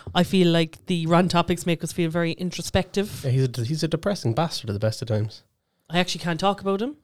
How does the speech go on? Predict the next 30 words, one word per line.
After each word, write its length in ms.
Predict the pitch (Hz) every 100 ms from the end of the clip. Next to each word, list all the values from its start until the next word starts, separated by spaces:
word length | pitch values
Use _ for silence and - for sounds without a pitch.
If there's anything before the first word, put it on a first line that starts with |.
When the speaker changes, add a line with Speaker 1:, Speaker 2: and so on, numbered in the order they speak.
| -
Speaker 1:
and 100 | -
I 40 |
Speaker 2:
Okay. 80 | -
Speaker 1:
can't 160 | 202 175
believe 160 | 175
he's 160 | 160 156
outside 220 | 151 156
the 60 | 139
fucking 280 | 143 143
door. 180 | 139 120 - _ _ _ _ _ _ _ _ -
Speaker 2:
Do 100 | -
you 40 |
think 120 | 123
he'll 140 | - 123
leave, 340 | 117 117 165
or? 280 | 160 151 151 - _ _ _ _ _ _ _ _ _ _ _ _ -
Speaker 1:
Well, 120 | 185
you 80 | 220
better 180 | 208 170
sort 300 | - 160 156
it 80 | 185
out, 140 | 190
like, 100 | 147
'cause 100 | -
I'm 100 | 156
not 120 | 151
dealing 220 | 139 147 143
with 100 | 135
him. 140 | 131 - -
Speaker 2:
Fine. 180 | 104